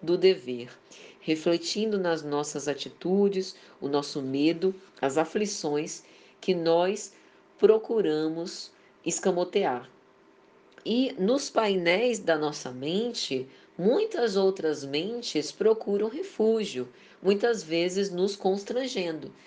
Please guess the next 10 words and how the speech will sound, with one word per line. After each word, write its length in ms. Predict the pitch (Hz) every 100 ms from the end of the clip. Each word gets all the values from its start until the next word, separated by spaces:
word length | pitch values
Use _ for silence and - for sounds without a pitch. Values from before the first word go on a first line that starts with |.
| - - -
mas 480 | 208 240 254 269 -
não 260 | 226 269
são 380 | 330 - 415 233
elas 640 | 180 208 226 190 156 147 -
que 140 | 165
nos 220 | 151 151
procuram, 800 | - 143 139 165 226 214 160 139 131 - - - -
é, 220 | 143 135
grosso 400 | 151 208 208 185
modo, 420 | 143 123 - -